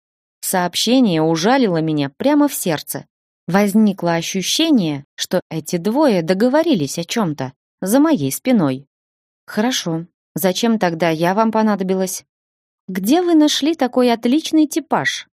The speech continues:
У модели большое будущее. Я предлагаю поместить его фото на обложку,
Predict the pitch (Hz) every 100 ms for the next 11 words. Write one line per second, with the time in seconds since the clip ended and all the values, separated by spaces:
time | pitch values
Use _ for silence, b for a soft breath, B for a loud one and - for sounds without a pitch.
0 | _ _ 185 190 180 175 269 214 147 147
1 | - 175 202 339 294 196 - 151 139 -
2 | _ - 160 160 160 156 165 165 190 208
3 | 160 165 170 - - 170 147 143 151 151
4 | 254 262 170 175 180 214 294 - - 139